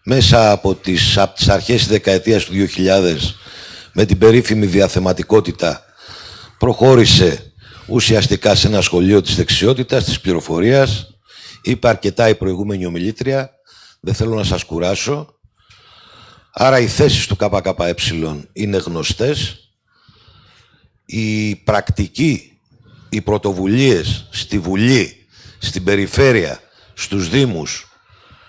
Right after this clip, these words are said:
στο εργατικό λαϊκό κίνημα, στις παρεμβάσεις στους συλλόγους γονέων, στις ενώσεις και στις ομοσπονδίες, στο μαθητικό και σπουδαστικό κίνημα, όπου παρεμβαίνουμε και δρούμε,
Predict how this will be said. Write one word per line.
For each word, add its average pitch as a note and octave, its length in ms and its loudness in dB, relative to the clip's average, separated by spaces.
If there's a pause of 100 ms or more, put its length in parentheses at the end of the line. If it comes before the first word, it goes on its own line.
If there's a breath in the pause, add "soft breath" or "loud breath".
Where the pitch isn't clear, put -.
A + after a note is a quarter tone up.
στο - 240 -4
εργατικό B2+ 520 2
λαϊκό G#2 400 2
κίνημα, D#2 640 -8 (800 soft breath)
στις - 240 0
παρεμβάσεις A2+ 580 2
στους - 200 -6
συλλόγους C3 420 -2
γονέων, A#2+ 480 -2
στις - 200 -6
ενώσεις A2 420 -2
και C3 100 -6
στις - 120 -6
ομοσπονδίες, B2 920 -4 (600 soft breath)
στο - 200 -6
μαθητικό C3 580 -2
και B2 120 -4
σπουδαστικό G2+ 600 -4
κίνημα, D#2+ 600 -8 (380 soft breath)
όπου D#3 420 0
παρεμβαίνουμε F#2+ 720 -2
και F2+ 160 -6
δρούμε, B2 560 -4